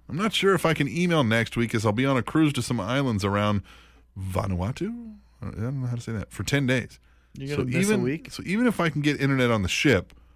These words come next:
Speaker 1: I wouldn't have seen Raw. So I don't know maybe if I can tell some jokes about T-Mac's mom.
Speaker 2: Try it.
Speaker 1: I'm gonna have so much crap to catch up on when I get back. Thanks again, and Sata!
Speaker 2: Out.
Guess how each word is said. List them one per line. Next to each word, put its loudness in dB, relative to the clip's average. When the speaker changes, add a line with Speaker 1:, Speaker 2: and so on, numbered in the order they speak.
Speaker 1:
I -4
wouldn't 0
have -2
seen 2
Raw. 4
So -6
I -2
don't -4
know 0
maybe 0
if 0
I 0
can -10
tell -2
some -6
jokes -2
about -4
T-Mac's -6
mom. -6
Speaker 2:
Try -8
it. -10
Speaker 1:
I'm -6
gonna 2
have 2
so -2
much -2
crap 0
to -6
catch 0
up 0
on 0
when -2
I -2
get -4
back. 0
Thanks -2
again, 2
and -2
Sata! 6
Speaker 2:
Out. -4